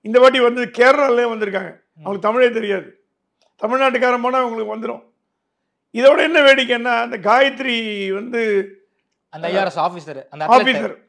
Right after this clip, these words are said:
Speaker 1: அவங்க கிட்ட நிர்மலா சீதாராமன் பேசியிருக்காங்க. ஏன்னா ஒரு பெண்ணுன்ற முறையில.
Speaker 2: ஓகே.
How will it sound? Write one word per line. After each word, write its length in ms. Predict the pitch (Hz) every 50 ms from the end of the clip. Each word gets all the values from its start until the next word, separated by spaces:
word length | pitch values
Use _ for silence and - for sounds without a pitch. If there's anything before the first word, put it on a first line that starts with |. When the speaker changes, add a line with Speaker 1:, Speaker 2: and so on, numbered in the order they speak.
| _ _ _ _
Speaker 1:
அவங்க 280 | - 190 214 214 220
கிட்ட 200 | 226 240 247 247
நிர்மலா 360 | 226 220 240 262 277 277 262
சீதாராமன் 480 | 208 196 220 185 220 220 214 208 220 190
பேசியிருக்காங்க. 520 | 151 214 240 254 233 233 202 190 185 190 - -
ஏன்னா 120 | 254 269 262
ஒரு 100 | 254 214 -
பெண்ணுன்ற 440 | - 240 247 262 262 247 226 233 220
முறையில. 420 | 214 208 208 202 214 - 143 151 151
Speaker 2:
ஓகே. 320 | 139 _ 135 147 180